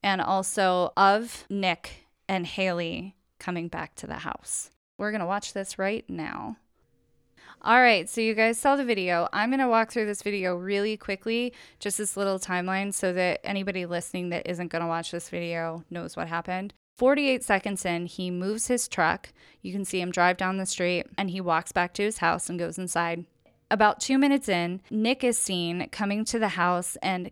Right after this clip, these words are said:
casing the house, looking in the windows through the basement and kind of walking around, going upstairs, jiggling doorknobs. He then covers up one of the four cameras that Byron has filming him.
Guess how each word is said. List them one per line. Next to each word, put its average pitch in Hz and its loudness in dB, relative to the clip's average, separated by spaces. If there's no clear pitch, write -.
casing 214 -2
the 190 -2
house, 180 2
looking 175 -4
in 185 -2
the 190 2
windows 180 2
through 180 -4
the 170 -2
basement 170 -4
and 165 -4
kind 190 -2
of 175 -4
walking 180 2
around, 165 0
going 170 -2
upstairs, 170 -2
jiggling 180 -2
doorknobs. 165 -2
He 214 -4
then 214 6
covers 226 2
up 190 2
one 185 2
of 208 -4
the 190 -8
four 214 2
cameras 180 -2
that 185 -2
Byron 170 0
has 170 -4
filming 165 -4
him. 170 -6